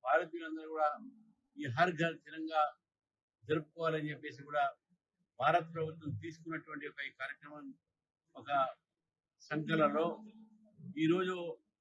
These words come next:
ఢిల్లీ పబ్లిక్ స్కూల్ ఒక మేనేజ్‌మెంట్ కొమరే గారి, ఆ, ఆధ్వర్యంలో హర్ ఘర్ తిరంగా అనే కార్యక్రమం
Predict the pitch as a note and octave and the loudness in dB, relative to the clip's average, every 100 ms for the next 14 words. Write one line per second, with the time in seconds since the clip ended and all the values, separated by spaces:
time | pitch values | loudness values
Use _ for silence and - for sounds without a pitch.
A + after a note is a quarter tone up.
0 | _ _ _ B2 E3 F#3 E3 D#3+ E3+ - | _ _ _ -6 -2 -2 -2 -4 -6 -8
1 | E3 D#3+ - - _ _ _ _ _ _ | -2 0 0 -8 _ _ _ _ _ _
2 | _ _ _ _ - D3 D3+ F3 F3 E3+ | _ _ _ _ -6 -2 2 2 0 0
3 | F3 - D3 E3+ E3+ E3 D#3+ D#3 D#3+ - | -2 -2 -2 0 0 0 -2 -4 -6 -14
4 | _ _ D3 C#3 - - - - - D3+ | _ _ 2 2 2 -4 -20 -16 -8 -4
5 | D#3+ D#3+ D#3 E3+ F3 - _ _ _ _ | -2 0 0 -2 -4 -14 _ _ _ _
6 | _ _ _ _ _ _ - F3+ E3 F3+ | _ _ _ _ _ _ 0 0 2 -2
7 | F3 E3 E3+ E3+ E3+ D#3+ D#3+ D#3 - D3 | -2 -6 -6 -2 0 0 -2 -14 -6 -4
8 | D#3+ D#3 D#3 D3 | -4 -8 -12 -12